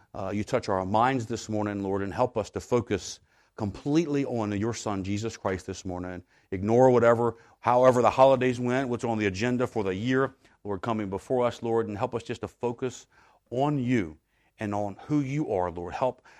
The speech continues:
help us to really, truly understand that it's all about you and all about your Son, Jesus Christ, Lord. We thank you for that, Lord.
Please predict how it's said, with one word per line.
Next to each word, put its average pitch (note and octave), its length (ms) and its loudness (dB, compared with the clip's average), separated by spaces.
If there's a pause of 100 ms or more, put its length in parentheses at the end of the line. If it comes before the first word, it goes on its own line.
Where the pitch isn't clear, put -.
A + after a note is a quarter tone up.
(140)
help D#3+ 240 2
us A#2+ 160 2
to G#2+ 100 -4
really, B2 400 0
truly C#3 520 -2
understand A2+ 640 -4
that G#2 200 -2
it's G#2+ 220 -10
all B2 180 0
about G#2+ 360 -2
you G2+ 300 -4
and F2+ 160 -8
all G2+ 120 -2
about G#2 240 -2
your G2+ 100 -6
Son, G2 280 -6
Jesus F#2 340 -8
Christ, E2+ 340 -12
Lord. F2+ 220 -10
We G2+ 100 -10
thank G#2+ 280 -8
you G#2+ 40 -8
for F#2+ 240 -6
that, F2+ 180 -6
Lord. F2 260 -8